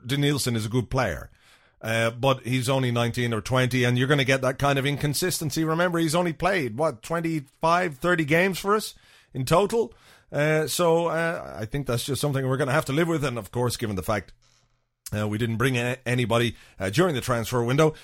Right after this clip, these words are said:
uh, we're gonna have to live with it, uh, a little bit more than we might like, but there you go. Uh, so, yeah, good performance, um, a,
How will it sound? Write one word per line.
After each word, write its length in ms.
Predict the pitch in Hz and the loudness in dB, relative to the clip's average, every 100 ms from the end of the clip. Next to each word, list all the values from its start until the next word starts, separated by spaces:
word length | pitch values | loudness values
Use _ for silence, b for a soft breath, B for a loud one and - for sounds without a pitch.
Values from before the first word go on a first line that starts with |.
| B | B
uh, 260 | 139 143 147 | -2 2 2
we're 140 | 160 | 0
gonna 140 | 170 160 | 0 0
have 120 | 170 | 0
to 60 | 175 | 0
live 140 | 180 | 0
with 100 | 180 | 0
it, 120 | 196 - | -2 -2
uh, 220 | 180 180 165 | -2 -2 -2
a 60 | |
little 240 | 196 214 208 | 0 2 2
bit 140 | 226 | 0
more 220 | 226 285 | 4 4
than 160 | 277 277 | 4 2
we 100 | 277 | 0
might 220 | 294 285 | 0 2
like, 220 | 294 294 | 2 0
but 140 | 80 76 | -4 -4
there 140 | 82 | 0
you 120 | 110 | 2
go. 400 | 135 120 82 65 76 | 4 2 2 -4 -2
Uh, 180 | 139 | -2
so, 220 | 165 233 190 | 2 2 4
yeah, 200 | 214 151 | 2 0
good 200 | 226 - | -4 -6
performance, 560 | 123 156 208 240 - B B B | -4 0 2 2 0 B B B
um, 800 | 143 147 147 151 151 151 147 147 156 | -2 0 2 2 0 0 -2 -2 -6
a, 260 | - 117 | -8 -10